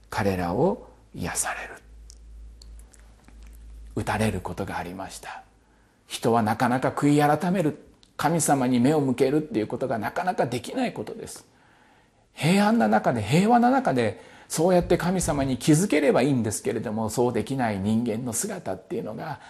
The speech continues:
あります。だから神様はこのエジプトの国に苦難を与えるっていうことがありました。でもそれは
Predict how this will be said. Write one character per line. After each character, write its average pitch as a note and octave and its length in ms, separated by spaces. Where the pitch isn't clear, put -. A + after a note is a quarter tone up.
あ - 140
り - 100
ま - 120
す。 - 260
だ A2+ 140
か C3+ 140
ら G2+ 100
神 A2 240
様 G2 300
は F#2+ 120
こ G#2+ 140
の A2+ 200
エ G#2+ 100
ジ A#2 160
プ - 100
ト C3+ 100
の A#2+ 140
国 D#3 260
に A2+ 120
苦 - 180
難 A#2+ 320
を C3 180
与 - 320
え F#2 60
る G#2 60
っ G#2 40
て G#2+ 200
い - 20
う G#2+ 40
こ G#2 100
と A2 120
が D#3 240
あ - 100
り - 120
ま - 140
し - 120
た。 - 180
で A#2+ 120
も F#2 160
そ - 160
れ G2 120
は F#2 260